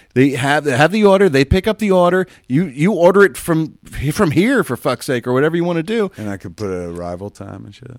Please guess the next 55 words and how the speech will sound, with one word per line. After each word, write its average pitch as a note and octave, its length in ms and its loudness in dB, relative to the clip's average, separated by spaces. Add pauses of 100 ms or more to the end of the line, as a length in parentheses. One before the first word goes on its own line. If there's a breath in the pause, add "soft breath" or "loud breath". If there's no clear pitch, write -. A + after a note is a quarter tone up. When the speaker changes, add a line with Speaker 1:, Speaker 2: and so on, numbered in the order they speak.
Speaker 1:
Yeah, A#3 380 2
and D3 140 2
then F#3 160 6
just F#3+ 480 0
be, F3+ 180 2
uh, C#3 240 -2
be D#3+ 260 2
curbside. C#3+ 840 2 (280 soft breath)
They E3+ 160 2
show G3+ 380 2
up. B3+ 340 0
They D#3+ 140 2
give G3+ 240 -2
you A3+ 60 -2
the G3 100 -2
food. C4 240 2
You F#3 80 0
step G#3+ 300 -4
back G#3+ 360 -2
into A#3 440 2
the G#3 80 -2
terminal A#3 560 0
and A#3 100 0
you A3 140 2
eat A3 240 0
at F3+ 180 -6
your G3+ 140 0
leisure A3+ 340 0
waiting A3 260 0
for A#3 120 -6
the A3+ 100 -8
plane. - 640 -10 (360)
Speaker 2:
It's - 140 -20
kinda C2+ 300 -20
smart. D2 480 -18 (500)
Should D#2 280 -16
be C#2 60 -20
doing D2+ 300 -16
that. D2+ 280 -16 (440)
God, F2 260 -10
it's - 140 -18
so G#2 140 -6
weird F2+ 240 -8
'cause - 100 -20
I E2+ 60 -10
was D#2 100 -14
sitting E2+ 200 -12
there F2 120 -12
going, D#2 280 -12
"Do D2 140 -18
I D#2+ 60 -14
know B2 240 -10
anybody D3 400 -10
in C#3+ 120 -10
Illinois? C#3+ 580 -8